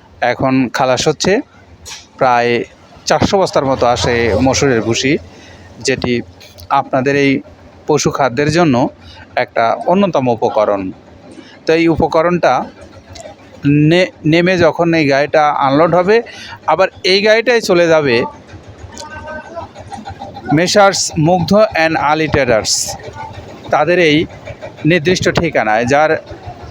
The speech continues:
প্রোপ্রাইটর হলেন মোহাম্মদ শিপন আহমেদ। কোর্ট স্টেশন, লাখাই রোড, হবিগঞ্জ থেকে যিনি এই শিপন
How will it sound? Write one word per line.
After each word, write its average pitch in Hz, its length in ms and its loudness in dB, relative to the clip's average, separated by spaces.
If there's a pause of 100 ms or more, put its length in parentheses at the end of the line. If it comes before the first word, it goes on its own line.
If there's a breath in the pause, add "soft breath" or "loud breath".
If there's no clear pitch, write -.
(100)
প্রোপ্রাইটর 185 460 2
হলেন 208 260 4 (580)
মোহাম্মদ 175 360 2 (260)
শিপন 220 560 0
আহমেদ। 160 340 2 (1300)
কোর্ট 226 220 2
স্টেশন, 233 480 2 (140)
লাখাই 190 300 2
রোড, 202 200 4
হবিগঞ্জ 180 460 2
থেকে 196 240 -2
যিনি 170 260 2 (440)
এই 143 160 2
শিপন 180 320 0